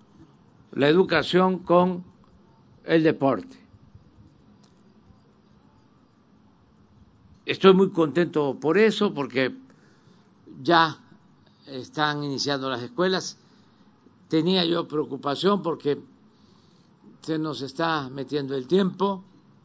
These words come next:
y quiero que la primera generación concluya con el gobierno que represento, para que ya luego se le dé continuidad al proyecto.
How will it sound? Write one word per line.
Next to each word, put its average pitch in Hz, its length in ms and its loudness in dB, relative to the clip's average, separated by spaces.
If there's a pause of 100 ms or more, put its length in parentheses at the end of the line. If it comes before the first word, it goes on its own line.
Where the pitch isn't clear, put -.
(460)
y 127 140 -16
quiero 196 420 2
que 175 180 -2
la 131 400 -4
primera 151 440 -4
generación 151 760 -6 (440)
concluya 170 640 2
con 175 340 0 (720)
el 120 140 -10
gobierno 156 680 -2 (840)
que 139 120 -4
represento, 135 720 -4 (1300)
para 123 640 -4 (920)
que 117 120 -12
ya 143 460 2 (440)
luego 147 760 -2
se 120 200 -10
le 117 120 -4
dé 143 180 2
continuidad 147 680 -2 (920)
al 117 340 -2
proyecto. 127 640 -2